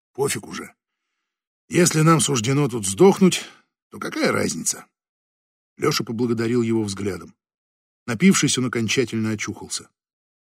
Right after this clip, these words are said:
«Мне кажется, мы не умрём». «Откуда такая уверенность?» — удивился Голозуб. «Ко мне приходила Алёнка.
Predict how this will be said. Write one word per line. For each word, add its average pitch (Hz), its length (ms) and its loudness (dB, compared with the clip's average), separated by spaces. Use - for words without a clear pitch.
«Мне 113 220 -6
кажется, - 360 -6
мы - 120 -12
не - 100 -8
умрём». - 320 -10
«Откуда 196 480 4
такая 196 360 6
уверенность?» — 170 840 8
удивился 113 420 -2
Голозуб. 104 460 -4
«Ко 107 120 -8
мне 117 180 -2
приходила 101 540 -6
Алёнка. 95 460 -8